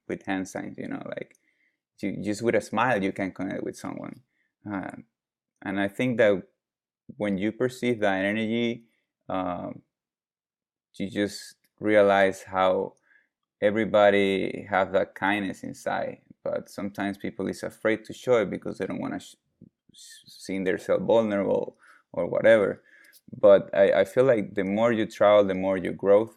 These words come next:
and that's what I wanna keep traveling, keep connecting with more people from all over the world, no matter how much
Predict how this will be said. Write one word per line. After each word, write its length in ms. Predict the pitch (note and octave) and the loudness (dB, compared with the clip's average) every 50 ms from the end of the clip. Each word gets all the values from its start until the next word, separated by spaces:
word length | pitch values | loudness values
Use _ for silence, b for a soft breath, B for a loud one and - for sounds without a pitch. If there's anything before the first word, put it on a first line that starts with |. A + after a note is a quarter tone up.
| - - | -16 -14
and 220 | F#2 F#2 F#2 F#2 F#2+ | -12 -12 -10 -10 -10
that's 160 | F#2 - - | -10 -8 -4
what 140 | G2 F#2+ G2 | -2 0 0
I 60 | F#2 | 0
wanna 420 | F#2 G2 G2 G2 G2 F#2 - - - | 0 0 -2 -2 -2 -4 -6 -8 -10
keep 260 | - - G2 - _ | -10 -8 -8 -8 _
traveling, 580 | - - - F#2+ F#2+ G2 G2 G2 G2 G2 F#2+ - | -6 -2 0 2 2 2 0 0 -2 -4 -6 -8
keep 280 | _ - F#2 F2+ - _ _ _ _ _ _ _ _ _ _ | _ -8 -8 -8 -8 _ _ _ _ _ _ _ _ _ _
connecting 580 | - G2+ F2+ F2+ F2+ G2+ G2+ - - G#2+ G2+ F#2+ | -8 -6 -4 -2 -4 -4 -6 -8 -8 -8 -6 -4
with 140 | F#2+ F#2 | -4 -4
more 260 | F2+ F2+ F#2+ G2 G2 F#2+ | -4 -4 -4 -4 -4 -6
people 600 | - - G2 F#2+ - - F#2 G2 G2 - - _ _ _ _ _ _ _ _ _ _ | -6 -6 -8 -8 -6 -6 -6 -6 -6 -6 -10 _ _ _ _ _ _ _ _ _ _
from 220 | - F#2+ G2 G2+ G#2+ | -10 -8 -6 -2 0
all 140 | A#2 B2 | 2 4
over 180 | B2+ B2 B2 A2+ | 6 6 6 6
the 120 | G#2+ G#2+ | 4 2
world, 340 | G2+ G2+ G#2 G#2 G2+ F#2+ F#2+ | 2 4 6 6 6 4 2
no 120 | F2+ F#2+ G2+ | 0 -4 -2
matter 320 | G#2 G#2 G#2 G2+ G2 G2 | -2 0 0 2 0 0
how 160 | G2 G#2 G2 | 0 -2 -4
much 480 | G2 G2 G2 G2+ G2+ - - - - | -2 -2 -2 -4 -4 -6 -12 -20 -20